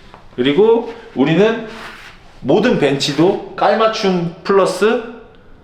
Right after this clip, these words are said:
브랜드 맞춤. 사이벡스는 사이벡스 벤치, 그리고 프리코는 또 프리코 벤치를 써야 돼요. 정품 벤치예요. 프리코 정품 벤치. 이런 거 사소한 것 또한 정품을 놓치지 않아요.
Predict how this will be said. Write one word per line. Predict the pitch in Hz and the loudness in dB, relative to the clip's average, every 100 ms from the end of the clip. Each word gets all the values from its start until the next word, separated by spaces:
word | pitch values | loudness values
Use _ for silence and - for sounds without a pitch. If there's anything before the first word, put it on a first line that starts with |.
| - - - - - | -20 -20 -20 -20 -4
브랜드 | 147 151 95 | -2 0 -2
맞춤. | - - 104 170 - - - - 113 92 - - - - | -4 -2 -4 -4 -8 -20 -18 -4 -4 -4 -10 -20 -20 0
사이벡스는 | 202 226 240 226 214 226 | 2 4 4 2 2 2
사이벡스 | 226 233 247 247 240 135 - - - - - - - - - - - - - - - - - - - | 2 2 4 2 2 -2 -2 -10 -20 -20 -20 -20 -20 -20 -20 -20 -20 -20 -20 -20 -20 -20 -20 -20 -8
벤치, | 104 - - - - - - - - - - - - - | -6 -4 -8 -10 -18 -20 -20 -20 -20 -20 -20 -20 -10 -2
그리고 | 117 160 254 262 - - - - | 0 2 2 0 -6 -18 -18 -2
프리코는 | 285 277 - 240 233 220 | 2 2 2 2 2 0
또 | - | 0
프리코 | 320 294 233 | 0 0 2
벤치를 | 151 107 - 95 | 0 0 -4 -6
써야 | - 117 - | -4 -6 -6
돼요. | - - - - - - | -12 -16 -20 -20 -20 -4
정품 | 147 156 165 | -2 0 0
벤치예요. | 104 95 - 78 69 | 0 -2 -6 -10 -10
프리코 | 104 95 80 | -12 -10 -10
정품 | 80 - 82 | -14 -14 -16
벤치. | 78 - - - - - | -14 -14 -16 -18 -18 -8
이런 | - 208 247 214 | 0 2 2 2
거 | |
사소한 | 208 208 214 220 185 | 2 0 2 2 0
것 | 180 139 | -2 0
또한 | 143 123 | 0 0
정품을 | 120 127 170 139 | -4 -4 -2 0
놓치지 | 95 95 - - 87 | 0 -2 -4 -4 -8
않아요. | 76 | -10